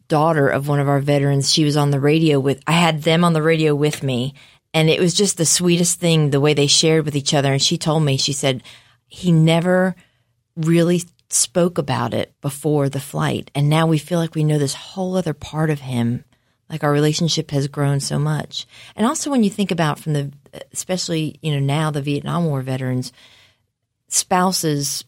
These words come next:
partners that, um, have been seeing their partner, spouse dealing with nightmares and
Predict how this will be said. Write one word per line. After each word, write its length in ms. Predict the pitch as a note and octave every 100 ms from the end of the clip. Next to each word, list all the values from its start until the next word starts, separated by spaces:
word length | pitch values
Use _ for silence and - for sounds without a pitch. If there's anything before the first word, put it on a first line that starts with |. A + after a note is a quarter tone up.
| _
partners 520 | F3+ D#3+ E3 D#3 D3+
that, 280 | D3+ C#3+ C3+ _ -
um, 280 | C#3+ C#3 -
have 240 | D3 D#3+
been 260 | D3 C#3+ C#3
seeing 540 | - F#3+ F#3 F3 E3
their 560 | C#3+ D#3 D#3 D3+ D3 D3+ _ _ _ _ _ _ _
partner, 440 | D#3+ C#3 C#3 C3
spouse 580 | C3 - C#3+ C3+ C3+ -
dealing 500 | - D#3 D#3 D3 C#3
with 180 | C3 -
nightmares 720 | C#3 C3+ - C#3 C3 C3 B2+
and 420 | - C3 C3 C3